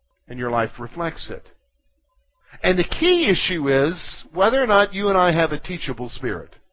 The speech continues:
Whether or not you and I have a teachable spirit.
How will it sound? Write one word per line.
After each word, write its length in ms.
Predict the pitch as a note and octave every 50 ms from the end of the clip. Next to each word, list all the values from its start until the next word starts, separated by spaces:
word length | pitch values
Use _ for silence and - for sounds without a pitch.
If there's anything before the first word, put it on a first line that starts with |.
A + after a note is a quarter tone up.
| _ _ _ _ _ _ _ _ _ _ _ _ _ - - _
Whether 320 | _ C#3+ F3 G#3 B3 C#4 C#4
or 40 | C4
not 280 | A3 G3 G3 F#3 D#3+
you 200 | E3+ F#3+ G#3+ G#3+
and 80 | G#3 F#3+
I 200 | F3 E3+ E3+ D#3
have 200 | D#3 E3+ D#3 -
a 200 | D3+ C#3+ C3+ - - - _ _ _ _ - - -
teachable 540 | A3 A3 F#3+ - - D#3 C#3+ - C3+ C3+
spirit. 460 | A#2+ - - - D3+ C3+ A2 F#2 E2